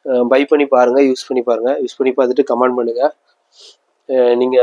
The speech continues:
ஷோரூம்ல போய் ரேட்டு போட்டு எடுக்கிறதுக்கு அதுவும் இதே லெவல்ல தான் இருக்கு, இதோட மோசமா தான் இருக்கு. இதோட ஃபீச்சர்ஸ்லாம் அந்த அளவுக்கு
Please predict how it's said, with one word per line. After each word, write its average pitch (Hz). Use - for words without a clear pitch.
ஷோரூம்ல 143
போய் 147
ரேட்டு 139
போட்டு 139
எடுக்கிறதுக்கு 127
அதுவும் 139
இதே 180
லெவல்ல 160
தான் 160
இருக்கு, 139
இதோட 127
மோசமா 147
தான் 151
இருக்கு. 135
இதோட 127
ஃபீச்சர்ஸ்லாம் 139
அந்த 127
அளவுக்கு 127